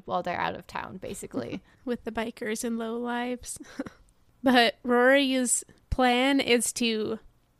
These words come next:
Speaker 2: be alone, order the Indian food takeout that she likes, and sort her laundry the way that she likes. This sounds wonderful to me. <laughs> I grew up with
Speaker 1: I knew it would. <laughs>
Speaker 2: <laughs> with three sib-, like,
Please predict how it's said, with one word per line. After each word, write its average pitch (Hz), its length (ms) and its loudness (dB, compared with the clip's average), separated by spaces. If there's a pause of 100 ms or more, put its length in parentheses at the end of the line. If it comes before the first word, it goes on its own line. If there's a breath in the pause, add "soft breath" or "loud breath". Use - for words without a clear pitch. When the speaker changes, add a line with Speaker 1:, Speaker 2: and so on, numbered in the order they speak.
(400)
Speaker 2:
be 262 160 6
alone, 240 720 4 (320)
order 247 500 4
the 233 180 2
Indian 226 380 2
food 233 260 -2
takeout 226 500 -2
that 214 120 -2
she 233 180 -4
likes, 220 680 -4 (320)
and 226 360 0
sort 233 340 0
her 233 180 0
laundry 214 580 0
the 214 80 -2
way 208 140 0
that 208 100 -6
she 220 180 -4
likes. 226 600 -8 (420)
This 240 180 6
sounds 285 480 6
wonderful 226 640 0
to - 120 -4
me. 269 320 2 (400)
<laughs> - 1120 -8
I 269 280 8
grew 285 240 2
up 285 200 4
with 233 340 4
Speaker 1:
I 294 120 6
knew 262 200 4
it 202 200 4
would. 196 300 2
<laughs> 269 240 6
Speaker 2:
<laughs> - 20 -4
with 254 200 6 (220)
three 233 280 0
sib-, 220 280 0
like, 233 220 4